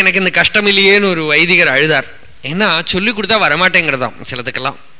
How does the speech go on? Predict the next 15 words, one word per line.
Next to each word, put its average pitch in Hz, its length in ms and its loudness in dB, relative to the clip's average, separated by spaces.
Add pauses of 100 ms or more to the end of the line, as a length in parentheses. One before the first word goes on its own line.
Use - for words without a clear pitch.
என்னதான் 214 440 2
கஷ்டப்பட்டு 233 440 0
வேதம் 208 380 2
சொல்லி 185 140 -2
கொடுத்தாலும் 190 480 0 (540)
ஒரு 170 160 -6
சம்ஸ்காரம் 233 720 2
இல்லாததுனால 196 640 0 (120)
வாயில 180 300 2
நுழைய 175 260 2
மாட்டேங்கிறது, 180 540 0 (180)
தரிச்சுக்க 185 400 0
முடிய 190 180 0
மாட்டேங்கிறது. 170 520 0
அதுக்கு 147 280 -4